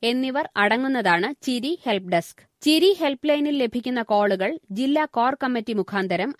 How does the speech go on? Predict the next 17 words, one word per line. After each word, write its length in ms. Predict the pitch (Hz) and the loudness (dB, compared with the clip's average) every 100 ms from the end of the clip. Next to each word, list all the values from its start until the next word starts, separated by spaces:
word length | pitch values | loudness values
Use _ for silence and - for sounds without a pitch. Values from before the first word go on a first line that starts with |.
| - | 2
അതത് 320 | 240 247 294 | 4 4 2
ജില്ലയിലെ 580 | 311 233 226 214 190 214 | 2 0 0 0 0 -2
സൈക്കോളജിസ്റ്റിന് 1120 | 294 240 240 247 277 269 226 - 196 175 165 | -2 -2 -2 -2 -2 -2 -4 -6 -4 -4 -2
കൈമാറും. 540 | 220 226 208 165 156 151 _ | -2 0 0 -2 -2 -6 _
സൈക്കോളജിസ്റ്റ് 920 | - 285 285 285 349 339 294 - 294 262 | -2 2 2 4 2 2 -2 -2 -4 -2
എന്തുതരം 580 | - 233 269 320 294 294 | -2 -2 0 -2 0 -2
സഹായമാണ് 840 | 269 226 220 247 240 214 196 170 190 | -2 -2 0 -2 0 0 0 -2 -2
ആവശ്യമെന്ന് 800 | 208 269 - 240 185 170 294 - | -2 -2 -4 -4 -2 -4 -4 -2
കണ്ടെത്തും. 500 | 196 190 160 165 160 _ - | -2 -2 -4 -6 -8 _ -2
അതിനുശേഷം 760 | 214 208 196 - 170 - 208 330 _ - | 0 0 -2 -2 -4 -2 -4 -4 _ -6
കുട്ടിയുമായോ 920 | 285 285 339 339 294 220 185 170 - 202 | -4 -2 0 0 0 0 0 -2 -4 -2
രക്ഷിതാവുമായോ 920 | 233 - 320 269 233 208 180 170 285 | -2 -4 -4 0 0 0 -2 -2 -4
സംസാരിക്കും. 760 | - 202 180 180 165 160 165 - _ _ | -6 -6 -4 -2 -2 -4 -6 -8 _ _
കൗൺസിലിംഗ് 540 | 277 294 320 370 359 339 | 2 2 2 2 2 2
മാത്രം 420 | 233 220 240 339 | 0 -2 -2 -4
ആവശ്യമായവയാണെങ്കിൽ 1400 | - 214 254 285 302 247 226 226 220 208 175 185 185 170 143 _ - | -4 -2 -2 -4 -4 -2 -2 -2 -2 -2 0 0 -2 -4 -6 _ -6
സൈക്കോളജിസ്റ്റ് 880 | 240 247 - 285 233 196 - 214 | -4 -2 -2 -2 -2 -4 -4 -8